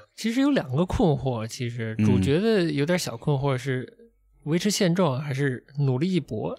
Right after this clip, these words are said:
Speaker 1: 对不啦？
Speaker 2: 嗯。
Speaker 1: 我觉得这个对很多，呃，现代人来说，可能都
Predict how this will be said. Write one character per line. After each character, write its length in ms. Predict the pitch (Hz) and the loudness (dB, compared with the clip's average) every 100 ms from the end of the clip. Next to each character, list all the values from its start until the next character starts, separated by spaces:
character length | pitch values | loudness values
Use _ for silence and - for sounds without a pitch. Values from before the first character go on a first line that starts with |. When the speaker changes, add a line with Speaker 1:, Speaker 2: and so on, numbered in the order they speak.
| - | -4
Speaker 1:
对 120 | 135 | -4
不 100 | 110 | -4
啦？ 200 | 104 110 _ | -8 -12 _
Speaker 2:
嗯。 140 | - 110 | 2 4
Speaker 1:
我 100 | 139 | 6
觉 140 | 147 | 4
得 80 | 190 180 - | 4 2 -2
这 120 | - 196 | -2 0
个 140 | 147 | 0
对 260 | 135 160 143 | 0 2 2
很 220 | - 117 | -2 -6
多， 420 | 120 127 139 139 - - - - - - _ _ | -2 0 0 -2 -4 -16 -18 -16 -18 -20 _ _
呃， 140 | 120 127 | -6 -6
现 240 | - 143 | -2 0
代 200 | 143 131 | 2 0
人 180 | 120 123 | -2 -2
来 140 | 123 | -4
说， 200 | - 131 127 | -2 -4 -4
可 120 | 113 | -6
能 120 | 107 | -10
都 320 | 110 147 151 | -2 0 0